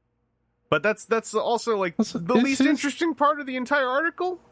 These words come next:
Speaker 2: Is
Speaker 1: 'Cause
Speaker 2: his
Speaker 1: there's also a whole article.
Speaker 2: Is the tie on his shirt? That's a fake tie. Isn't it?
Speaker 1: No. No, you can see the other part going up his collar. It's just a weird angle.
Speaker 2: On the other side of the button?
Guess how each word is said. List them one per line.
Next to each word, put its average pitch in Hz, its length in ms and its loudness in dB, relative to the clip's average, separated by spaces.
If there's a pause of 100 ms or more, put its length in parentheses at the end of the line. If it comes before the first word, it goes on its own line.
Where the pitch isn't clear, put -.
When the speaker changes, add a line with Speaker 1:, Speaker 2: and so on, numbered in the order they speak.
Speaker 2:
Is 147 200 2
Speaker 1:
'Cause 233 120 4
Speaker 2:
his 254 140 2
Speaker 1:
there's 202 120 -2
also 240 280 0
a 226 40 0
whole 220 160 0
article. 240 400 -6 (1080)
Speaker 2:
Is 156 200 2
the 185 100 4
tie 185 340 2
on 247 180 2
his 208 180 2
shirt? 202 400 0 (840)
That's 196 220 2
a 233 40 0
fake 175 300 -2
tie. 185 360 0 (1400)
Isn't 156 240 4
it? 262 120 0 (140)
Speaker 1:
No. 240 340 -2 (460)
No, 247 120 0
you 202 140 -2
can 196 80 -8
see 220 160 -4
the 208 80 -2
other 208 160 -2
part 190 260 -2
going 160 180 -2
up 160 120 -4
his 147 120 -12
collar. 147 360 -2
It's 131 100 -6
just - 180 -8
a 156 60 0
weird 139 240 0
angle. 127 380 -4 (500)
Speaker 2:
On 151 140 4
the 151 120 4
other 160 120 2
side 170 260 0
of 156 80 -6
the 139 80 2
button? 143 520 0